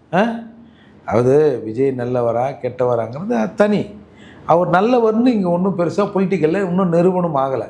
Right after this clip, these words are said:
மேபி நல்லவராகவும் இருக்கலாம், இல்ல இல்லாம கூட போகலாம். அப்படி இருக்கும்போது எதை வச்சு ஜனங்க போய் ஓட்டை போடுவாங்கன்னு நினைக்கிறேன்? எல்லாருமே விசில் அடிச்சவனா? எல்லாம் தியேட்டருக்கு போய் விசில் அடிச்சவனா?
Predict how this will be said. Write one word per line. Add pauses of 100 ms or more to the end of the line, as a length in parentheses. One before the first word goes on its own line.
(120)
மேபி
நல்லவராகவும்
இருக்கலாம், (420)
இல்ல
இல்லாம
கூட
போகலாம். (380)
அப்படி
இருக்கும்போது
எதை
வச்சு
ஜனங்க
போய்
ஓட்டை
போடுவாங்கன்னு
நினைக்கிறேன்?
எல்லாருமே
விசில்
அடிச்சவனா? (580)
எல்லாம்
தியேட்டருக்கு
போய்
விசில்
அடிச்சவனா?